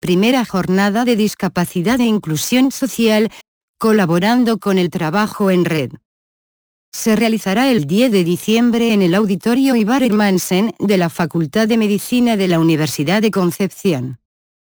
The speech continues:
Se expondrá sobre contexto regional en discapacidad e inclusión, inclusión educativa, inclusión laboral,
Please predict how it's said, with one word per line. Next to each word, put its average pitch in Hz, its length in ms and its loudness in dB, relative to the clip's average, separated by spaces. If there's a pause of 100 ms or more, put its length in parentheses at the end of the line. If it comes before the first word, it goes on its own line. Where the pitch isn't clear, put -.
(360)
Se - 220 -2
expondrá 196 600 0
sobre 277 520 2 (260)
contexto 226 680 -2
regional 220 640 0
en 190 200 0
discapacidad 180 840 -2
e 240 60 2
inclusión, 226 800 0 (380)
inclusión 214 760 0
educativa, 196 840 0 (400)
inclusión 208 680 0
laboral, 185 600 2